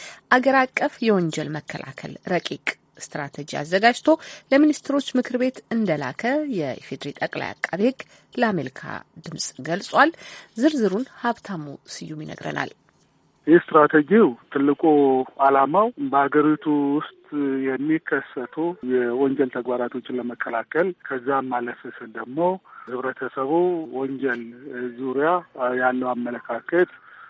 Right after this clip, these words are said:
Speaker 2: እንዲስተካከልና በአጠቃላይ ወንጀል ጠል የሆነ ማህበረሰብ ለመፍጠር በሚደረገው ርብርብ የሁሉም ባለድርሻ አካላት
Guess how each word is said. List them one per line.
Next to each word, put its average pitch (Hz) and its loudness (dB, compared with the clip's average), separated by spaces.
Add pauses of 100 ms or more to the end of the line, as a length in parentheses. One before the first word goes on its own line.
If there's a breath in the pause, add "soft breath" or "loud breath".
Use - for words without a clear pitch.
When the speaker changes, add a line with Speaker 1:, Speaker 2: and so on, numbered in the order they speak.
(200)
Speaker 2:
እንዲስተካከልና 131 -6 (520 loud breath)
በአጠቃላይ 147 0 (140)
ወንጀል 147 0
ጠል 170 0
የሆነ 139 2
ማህበረሰብ 123 -4
ለመፍጠር 123 2
በሚደረገው 131 -2
ርብርብ 123 -2 (380 loud breath)
የሁሉም 226 0
ባለድርሻ 143 0
አካላት 127 0